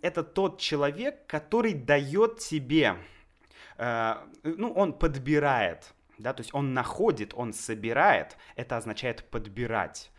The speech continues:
подбирать для кого-то информацию. Значит, ты взял здесь какую-то информацию, взял здесь какую-то информацию, взял здесь какую-то информацию, да?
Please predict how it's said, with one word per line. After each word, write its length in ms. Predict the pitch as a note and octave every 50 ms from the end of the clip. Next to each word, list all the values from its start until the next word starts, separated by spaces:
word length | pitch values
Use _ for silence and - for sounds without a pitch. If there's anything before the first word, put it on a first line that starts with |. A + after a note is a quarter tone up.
| - - - - - C3+
подбирать 560 | B2+ A2 G#2+ B2+ C#3 D#3+ G3 A3 A#3 A3+ - -
для 200 | C3+ B2 B2 B2+
кого-то 420 | B2 - B2+ B2 C3+ - F3+ -
информацию. 1000 | - - C#3 C#3 A#2+ - - B2 A#2+ A#2+ A#2 B2+ B2 G#2 - - - - E2 - - - - -
Значит, 320 | A2 G#2+ - B2 G#2+ -
ты 200 | - F3 E3+ - -
взял 340 | A#2+ A2+ A#2 C#3 B2 G#2+ F#2+
здесь 460 | F#2+ F#2 F#2 G#2+ C3 D3+ F3 - -
какую-то 400 | - C#3+ - - D3+ D3 C#3+ D3
информацию, 640 | C3+ B2+ - B2+ B2 C3 C3 B2+ B2+ - - A#2+ A2
взял 240 | G#2 A2 C3 B2 G#2+
здесь 340 | G2 F#2 E2+ A2+ C3 D3 -
какую-то 440 | - C#3 - - - C3 C3 C#3
информацию, 600 | B2 A#2+ - B2+ A#2+ B2 B2+ B2 - - - A#2+
взял 300 | G#2 G2+ G2 B2 A2 G#2
здесь 340 | F#2+ F#2 F#2 F#2 B2 D3 D3+
какую-то 400 | - - C3+ - C#3 C3+ C3 C#3
информацию, 720 | C3 B2+ B2 - B2+ C3 C3 B2+ B2 B2 - - A#2+ A2+ G#2+
да? 200 | A2 B2+ C#3+